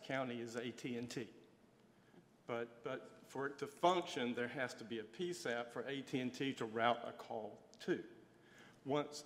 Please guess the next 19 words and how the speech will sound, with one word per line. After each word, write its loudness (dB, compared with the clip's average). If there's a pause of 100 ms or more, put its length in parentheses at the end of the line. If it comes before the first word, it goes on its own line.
(100)
it 2 (140)
is -4
received -2
by 2
the -4
P -6
sap, -10 (600)
then 4
those 4
telecommunicator-, 6 (380)
c-, -14 (220)
communicators 2
in 2
the 0
P 4
sap 2 (260)
have 4
to -8
determine 2